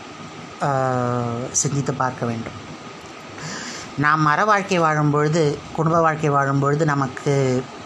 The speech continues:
சில கஷ்டங்கள் ஏற்பட தான் செய்யும். சில குற்றவாளிகள் என்ன செய்வார்கள், அ, தங்களுடைய குற்றத்தை மறைப்பதற்காக இல்லறத்தில் வாழக்கூடிய மக்கள் மீது குற்றத்தை சுமத்துவார்கள், வீண் பழியை சுமத்துவார்கள், அபாண்டமாக பழியை சுமத்திவிட்டு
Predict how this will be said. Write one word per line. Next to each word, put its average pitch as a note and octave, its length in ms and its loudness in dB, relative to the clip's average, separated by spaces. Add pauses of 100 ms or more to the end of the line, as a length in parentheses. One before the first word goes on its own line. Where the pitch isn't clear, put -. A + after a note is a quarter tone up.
சில C#3+ 380 0
கஷ்டங்கள் D#3 400 0
ஏற்பட C#3+ 260 2
தான் C#3+ 180 0
செய்யும். B2+ 360 -2 (760)
சில F3 220 0
குற்றவாளிகள் F3 540 2
என்ன D#3+ 160 2
செய்வார்கள், D3 680 2 (120)
அ, D3+ 140 0
தங்களுடைய D#3+ 520 2
குற்றத்தை E3 340 0
மறைப்பதற்காக C#3+ 960 0 (680)
இல்லறத்தில் F#3+ 480 2
வாழக்கூடிய D#3 460 2
மக்கள் C#3+ 300 0
மீது D3 260 2
குற்றத்தை D3 760 0 (160)
சுமத்துவார்கள், C#3+ 640 0 (240)
வீண் E3 280 2
பழியை D#3 400 2
சுமத்துவார்கள், C3+ 680 0 (500)
அபாண்டமாக D#3+ 680 4
பழியை D#3 380 2
சுமத்திவிட்டு C#3+ 800 2